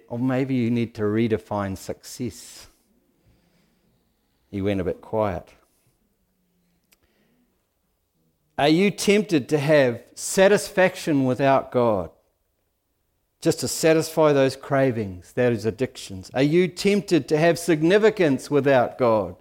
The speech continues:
And are you tempted to have success without God? If you've answered yes, then that's an honest place to start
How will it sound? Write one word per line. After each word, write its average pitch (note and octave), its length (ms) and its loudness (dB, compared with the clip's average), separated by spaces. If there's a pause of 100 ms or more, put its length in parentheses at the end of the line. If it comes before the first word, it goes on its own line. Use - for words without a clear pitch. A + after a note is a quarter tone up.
(1500)
And C3+ 160 0
are C3+ 120 2
you C3 140 2
tempted D3 580 -2
to C3+ 80 -4
have B2 340 -4
success - 800 -8
without G#2+ 460 -6
God? F2 360 -12 (1500)
If C3 200 -4
you've C#3+ 180 2
answered D#3 540 0
yes, D3 720 0 (580)
then C3 240 0
that's D3+ 240 -2
an D#3+ 100 0
honest D3+ 460 -2
place D3+ 500 -4
to C#3 140 -8
start C3 540 -2